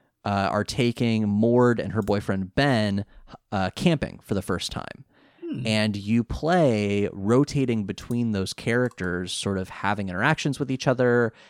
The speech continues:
Speaker 1: and going through the motions of, like, setting up the tent and cooking hot dogs and
Speaker 2: I
Speaker 1: things
Speaker 2: love
Speaker 1: like
Speaker 2: that.
Speaker 1: this,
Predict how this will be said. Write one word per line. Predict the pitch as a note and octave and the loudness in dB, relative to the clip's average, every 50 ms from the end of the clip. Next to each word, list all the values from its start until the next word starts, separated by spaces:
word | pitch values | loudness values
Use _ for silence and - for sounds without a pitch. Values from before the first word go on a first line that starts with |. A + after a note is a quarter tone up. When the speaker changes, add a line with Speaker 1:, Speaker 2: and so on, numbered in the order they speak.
| _ - | _ -10
Speaker 1:
and | - G2+ G2+ G2 F#2 | -6 -6 -4 -4 -2
going | G#2 G2+ G#2+ G#2+ | -2 -2 -2 -2
through | - A#2+ F#2+ | -2 -4 -4
the | F#2+ | -2
motions | F#2 F#2+ G2 G#2+ - - G#2+ G2+ F#2 | -2 -2 -2 -2 -2 -4 -4 -4 -4
of, | G2+ - | -6 -6
like, | E2+ F2 - | -8 -10 -10
setting | - - G2+ E2 G2 G#2 A2+ | -10 -10 -8 -8 -6 -6 -6
up | - - | -6 -4
the | - | -6
tent | - - - - F3 E3+ C3 G#2+ - - - - | -6 -4 0 2 2 2 2 0 -2 -6 -8 -6
and | - G#2 G2+ - | -6 -8 -6 -6
cooking | - G#2+ - B2+ C#3 | -8 -8 -6 -6 -6
hot | C3+ - - D#3 - - | -4 -2 -2 -4 -2 -2
dogs | B2 A2+ G#2 G#2 F#2+ F#2 F#2+ F#2 F#2 - - | 0 0 2 2 0 -2 -4 -6 -8 -8 -6
and | F#2+ - | -4 -2
Speaker 2:
I | C4+ | -2
Speaker 1:
things | D#4 F4+ G4 E4 | -2 -2 -2 -2
Speaker 2:
love | - D#3 | -2 0
Speaker 1:
like | C3+ A#2 | 0 2
Speaker 2:
that. | A#2+ | 2
Speaker 1:
this, | A2 G2 | 2 0